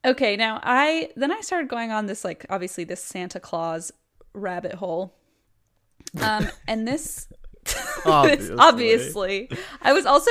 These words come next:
Speaker 1: getting a literal infusion, and the nurse had to come get my blood pressure, like, every half hour and would always be like, "What are you doing?"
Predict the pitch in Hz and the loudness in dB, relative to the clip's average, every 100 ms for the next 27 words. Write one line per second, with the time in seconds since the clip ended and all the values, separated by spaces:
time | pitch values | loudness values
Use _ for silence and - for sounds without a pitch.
0 | 403 330 233 247 247 226 220 214 208 233 | 2 4 4 4 0 0 0 0 0 0
1 | 233 208 220 202 208 226 202 190 185 185 | 0 -2 -6 -10 -6 -6 -6 -6 -4 -4
2 | 226 214 208 226 208 196 190 190 190 185 | -4 -4 -6 -8 -8 -6 -6 -4 -4 -4
3 | 175 208 214 208 196 - 175 185 208 170 | -4 -4 -4 -4 -6 -6 -6 -6 -6 -6
4 | 165 175 170 170 170 165 175 185 180 - | -6 -4 -6 -8 -8 -6 -6 -8 -10 -10
5 | 302 311 294 330 349 170 | -10 -8 -8 -6 -6 -8